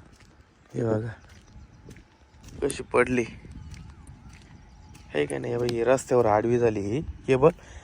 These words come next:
आम्ही रात्रीचे उठून दहा, साडे दहा वाजता टॉर्च लावून हे बघत होतो, तर हे दगड ठेवले त्याच्यावर आम्ही दोन, कारण एक, एखादी गाडी गेली तर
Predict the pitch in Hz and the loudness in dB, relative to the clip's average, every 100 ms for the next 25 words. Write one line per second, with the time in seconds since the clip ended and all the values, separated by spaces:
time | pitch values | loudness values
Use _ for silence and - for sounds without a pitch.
0 | - 139 143 135 127 123 139 135 151 156 | -4 0 2 6 6 6 2 0 2 2
1 | 160 160 156 151 143 127 - 131 127 123 | 2 -2 2 6 6 6 2 0 4 4
2 | 117 - - 170 196 - - - - - | 4 0 0 0 0 -10 -18 -20 -20 -18
3 | - - - 160 147 135 - - 147 151 | -18 -20 0 6 6 6 -2 0 4 6
4 | 156 151 135 131 147 139 127 - 143 208 | 4 2 2 4 4 4 0 -2 -4 -4
5 | - - - - - - - - - - | -12 -16 -14 -16 -16 -16 -16 -16 -16 -16
6 | - - 156 143 135 123 123 131 135 131 | -16 -4 0 2 2 2 4 4 4 0
7 | - 147 131 110 110 113 113 120 120 113 | 2 2 2 0 -2 -2 0 0 0 0
8 | 180 - - - - - 120 120 117 113 | -2 -8 -20 -18 -14 -4 -2 0 -2 -6
9 | - - _ 135 131 135 127 120 117 120 | -14 -20 _ -6 -2 2 2 2 0 0
10 | 123 123 127 123 | 0 0 0 -2